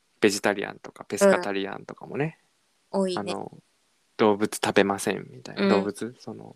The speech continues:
Speaker 1: う-、魚系とか乳製品しか食べませんみたいな
Speaker 2: うん。
Speaker 1: 人とかもね。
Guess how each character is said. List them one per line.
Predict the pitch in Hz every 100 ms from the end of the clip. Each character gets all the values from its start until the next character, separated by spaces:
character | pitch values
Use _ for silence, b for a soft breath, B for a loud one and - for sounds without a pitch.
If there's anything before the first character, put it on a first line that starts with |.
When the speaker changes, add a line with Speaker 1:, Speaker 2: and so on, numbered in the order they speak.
| _
Speaker 1:
う-、 | - 110 -
魚 | - 113 127 113 107
系 | - 107 101
と | 107
か | 107 110
乳 | 107
製 | 113
品 | 107 104
し |
か | -
食 | 101
べ | 101
ま | 98
せ | 98
ん | 101
み | 101
た | - 98
い |
な | 101 110 123
Speaker 2:
う | 196 185 180
ん。 |
Speaker 1:
人 | 170 -
と |
か | - -
も | 180
ね。 | 143 -